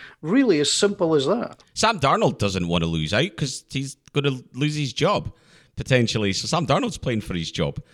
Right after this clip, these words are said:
Speaker 2: Um,
Speaker 1: Exactly.
Speaker 2: Frank Gore's maybe in his last season. I thought he was brilliant. I love seeing Frank Gore. It's always nice to see Frank Gore beat the Rams as well as a division rival. So, you know, I can accept that.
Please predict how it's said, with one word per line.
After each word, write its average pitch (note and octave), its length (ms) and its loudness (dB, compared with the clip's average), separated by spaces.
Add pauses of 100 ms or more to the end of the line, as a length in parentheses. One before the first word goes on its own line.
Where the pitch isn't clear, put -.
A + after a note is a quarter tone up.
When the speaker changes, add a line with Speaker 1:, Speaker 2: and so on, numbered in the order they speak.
(340)
Speaker 2:
Um, F#2 240 2
Speaker 1:
Exactly. F2 500 0
Speaker 2:
Frank C3+ 420 -2
Gore's E3 440 2
maybe A#2 260 2
in A#2+ 60 2
his A#2 140 0
last C#3+ 320 -2
season. F#2+ 420 -4 (180)
I A#2+ 80 -6
thought A2 160 -2
he A#2+ 80 2
was C3+ 160 2
brilliant. A#2 540 -2
I A2 180 2
love B2 300 -2
seeing A#2+ 260 -2
Frank F2+ 320 -2
Gore. F2+ 160 0
It's D2+ 80 -4
always A2+ 160 -2
nice A#2 180 -2
to F2+ 60 -10
see G2 160 -8
Frank G2 240 -4
Gore G#2 160 -2
beat F#2+ 220 -6
the C2+ 80 -12
Rams F#2 320 -4
as D#2 120 -4
well G2 220 0
as D#2+ 140 -4
a D2+ 40 -4
division E2+ 440 -6
rival. D2+ 420 -8 (360)
So, A2 340 4
you A2 160 2
know, G#2 60 0
I B2+ 100 0
can - 80 0
accept C#3 400 -2
that. G2 340 -2